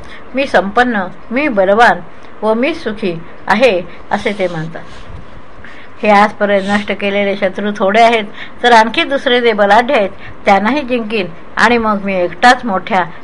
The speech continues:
लौकिकाने नंदेन. मग माझे जे सेवक होतील, त्याखेरीज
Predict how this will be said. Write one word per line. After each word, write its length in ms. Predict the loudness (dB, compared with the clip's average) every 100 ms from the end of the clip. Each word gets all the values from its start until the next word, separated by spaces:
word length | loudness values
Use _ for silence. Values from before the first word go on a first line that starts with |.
| -6
लौकिकाने 640 | 0 0 0 2 2 2 -4
नंदेन. 360 | -6 -6 -10 -12 -14 -14 -14 -14 -14 -14 -14 -14 -14 -14 -14 -14 -14 -14 -14 -14 -14 -14 -14 -14 -14 -16 -16 -14 -14 -14 -14 -12 -14 -14 -14 -14 -14 -14 -14 -14 -14 -14 -14 -14 -14 -14 -14 -12 0
मग 260 | 2 2 0
माझे 420 | 2 2 2 2
जे 180 | 4 4
सेवक 360 | 4 0 0 -2
होतील, 380 | -4 -4 -8 -12 -14 -6 4
त्याखेरीज 540 | 4 4 0 0 -2